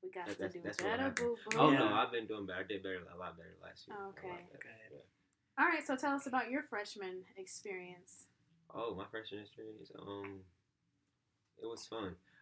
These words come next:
Speaker 2: I had my best birthday, so
Speaker 1: <laughs>
Speaker 2: bringing in my freshman year. I say, okay, I got out of class maybe, like, two thirty.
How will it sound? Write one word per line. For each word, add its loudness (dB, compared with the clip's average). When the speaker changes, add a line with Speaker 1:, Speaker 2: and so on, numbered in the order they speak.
Speaker 2:
I 6
had 6
my 0
best -2
birthday, 0
so 0
Speaker 1:
<laughs> -8
Speaker 2:
bringing 0
in -2
my -8
freshman -4
year. -2
I 2
say, 0
okay, 0
I 2
got 8
out 12
of 2
class 4
maybe, 0
like, -2
two 0
thirty. -2